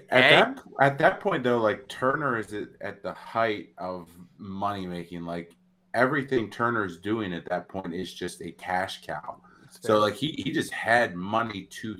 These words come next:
Speaker 1: throw at whatever he wanted. That's why the Braves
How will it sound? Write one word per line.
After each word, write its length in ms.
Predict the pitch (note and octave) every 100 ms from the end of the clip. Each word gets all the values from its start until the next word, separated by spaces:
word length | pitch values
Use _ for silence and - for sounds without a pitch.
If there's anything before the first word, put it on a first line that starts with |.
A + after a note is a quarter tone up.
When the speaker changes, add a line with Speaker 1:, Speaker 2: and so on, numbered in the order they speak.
| - -
Speaker 1:
throw 300 | F#2+ G2 F#2
at 120 | -
whatever 560 | F2 F2+ F#2 G2 F#2
he 60 | F2
wanted. 240 | F2 A2
That's 140 | F#2+ -
why 100 | A#2
the 100 | G2
Braves 600 | - A2 D#3+ D3 -